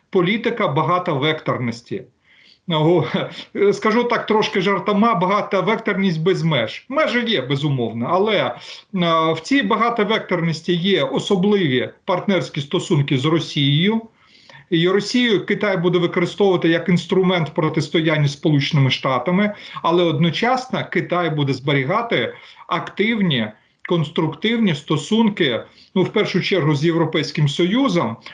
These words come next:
але торгівельні стосунки з Заходом в цілому, і з Сполученими Штатами, і з Європейським Союзом. І, в принципі, е, головний сигнал, з яким поїхали Макрон і, е, фон дер Ляєн до,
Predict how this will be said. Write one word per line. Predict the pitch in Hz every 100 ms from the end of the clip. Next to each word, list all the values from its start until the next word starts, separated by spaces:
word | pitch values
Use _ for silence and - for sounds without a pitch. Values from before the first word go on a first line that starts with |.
| -
але | 165 190 262 294
торгівельні | 269 202 170 185 240 226 196
стосунки | - 170 - 233 208 202 185 147
з |
Заходом | 196 180 - 160 165
в | 139
цілому, | 180 160 143 117 123
і | 135
з | 135
Сполученими | - 165 247 247 233 226 202
Штатами, | - 190 170 175 165 151 147
і | 147 156 127
з | 135
Європейським | 139 147 147 233 233 202 180
Союзом. | 185 175 160 139 135 127 - - - -
І, | 196
в | 185
принципі, | 330 320 285 - 202
е, | 165 - - - -
головний | 190 170 226 233 285
сигнал, | - 233 240 247 185
з |
яким | 208 208 214
поїхали | 202 214 208 - 185 175 165 156
Макрон | 165 185 214 226 220 175 165 196
і, | 175 160
е, | 160 147 139 139 101 123 _ _ _ _ _ -
фон | 202 175
дер | 175 175
Ляєн | 170 143 147 147
до, | 156 160 147